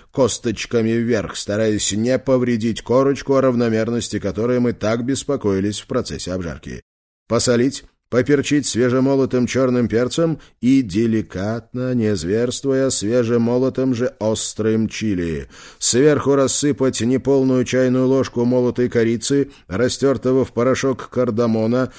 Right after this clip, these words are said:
из десятка коробочек вытряхнуть черные зернышки и тонко истолочь в ступке, горсть крупного белого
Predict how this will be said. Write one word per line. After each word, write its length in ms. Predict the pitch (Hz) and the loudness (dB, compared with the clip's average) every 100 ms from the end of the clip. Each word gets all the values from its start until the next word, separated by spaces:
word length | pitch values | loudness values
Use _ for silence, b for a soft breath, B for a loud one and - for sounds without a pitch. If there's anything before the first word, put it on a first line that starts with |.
| B B | B B
из 240 | 110 98 | -4 -2
десятка 480 | 98 107 113 95 110 | -4 -2 -4 -4 -4
коробочек 640 | 110 117 113 104 113 - | 0 0 0 -2 -4 -2
вытряхнуть 640 | 123 - 110 104 110 107 | -2 -2 -6 -4 -4 -6
черные 480 | - 113 104 107 110 | -4 -4 -2 -2 -2
зернышки 580 | 92 117 107 110 - 110 | -2 -2 -2 -4 -4 -4
и 100 | 110 | -4
тонко 440 | - 113 107 107 | -2 -2 -2 -4
истолочь 480 | 104 - 107 110 - | -4 -4 -2 -2 -4
в 80 | - | -10
ступке, 580 | - 107 - 113 110 - b - | -6 -6 -4 -2 -2 -4 b -12
горсть 500 | 76 117 131 - - | -2 0 0 -2 -8
крупного 720 | - 101 131 123 127 127 127 | -8 -4 -4 -2 0 2 2
белого 600 | 104 107 107 104 104 | 2 0 0 0 -2